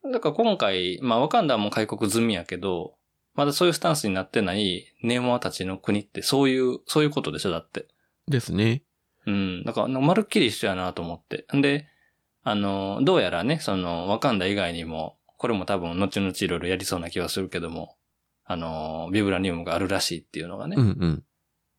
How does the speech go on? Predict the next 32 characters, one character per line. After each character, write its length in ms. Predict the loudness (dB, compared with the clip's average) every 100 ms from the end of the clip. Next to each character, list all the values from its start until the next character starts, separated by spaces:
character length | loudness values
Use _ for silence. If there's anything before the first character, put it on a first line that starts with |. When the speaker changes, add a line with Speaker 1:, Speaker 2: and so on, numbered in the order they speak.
| -6
Speaker 1:
で、 60 | -2
そ 120 | -2
こ 140 | 0
の、 260 | 0 0 -2
そ 120 | -4
こ 120 | 0
の 260 | 2 2 2
あ 40 |
れ 60 | -2
で 120 | -2
し 60 | -4
ょ、 40 | 0
ビ 120 | 0
ブ 100 | 2
ラ 100 | 0
ニ 140 | 0
ウ 240 | 0 0 -2
ム 420 | -2 -2 -4 -8 _ _ _ _ _ _ _ _ _ _
か 120 | -2 0
ら 140 | 0
な 100 | -2
ん 40 | -4
か 100 | -2
生 160 | -2
え 60 | -2
た 100 | -2
花 260 | -2 -2
み 120 | -2 -2
た 120 | -4
い 60 |
な 80 | -4
や 80 | -8